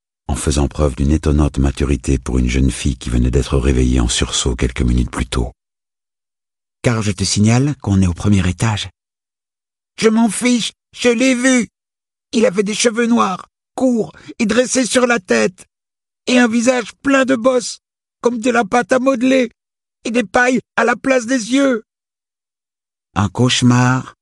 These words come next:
déclara Sarah d'un ton détaché, comme si cela mettait fin à la discussion. « Venez toutes les deux », dit Marcy en essayant d'adopter le même détachement. «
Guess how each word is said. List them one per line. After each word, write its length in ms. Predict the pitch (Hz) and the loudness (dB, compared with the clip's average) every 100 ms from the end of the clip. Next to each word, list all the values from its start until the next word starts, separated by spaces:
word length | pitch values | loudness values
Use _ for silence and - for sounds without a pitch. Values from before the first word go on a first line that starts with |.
| _ _ _ _ 80 | _ _ _ _ -6
déclara 380 | 80 76 71 | -4 -2 -2
Sarah 320 | 73 78 71 78 | -2 -2 0 0
d'un 140 | 69 | 0
ton 180 | 67 69 | 0 0
détaché, 640 | 67 - 73 - 78 69 - _ - | 0 0 0 0 -2 -4 -8 _ -6
comme 140 | 71 | -6
si 160 | - 73 | -2 -2
cela 200 | 78 73 | 0 0
mettait 240 | 69 73 | 2 0
fin 180 | - 73 | 0 0
à 20 | |
la 100 | 65 | 0
discussion. « 640 | 65 - 69 - 73 58 - _ _ _ _ _ _ _ _ _ _ _ _ _ _ - | -2 -4 -4 -2 -2 -4 -8 _ _ _ _ _ _ _ _ _ _ _ _ _ _ 0
Venez 320 | 92 131 151 | 2 2 0
toutes 240 | 123 - | -4 -4
les 80 | 85 | -2
deux », 260 | 67 62 50 _ _ _ _ | 0 -2 -4 _ _ _ _
dit 160 | 62 60 | -4 -2
Marcy 360 | 58 - 69 | -4 -4 -2
en 120 | 60 | 0
essayant 300 | 67 - 73 | 0 2 2
d'adopter 380 | 67 65 65 - | 2 2 0 2
le 100 | 69 | 2
même 220 | 62 64 | 2 2
détachement. « 560 | 60 60 - - 58 - | 0 -2 -4 -6 -6 -8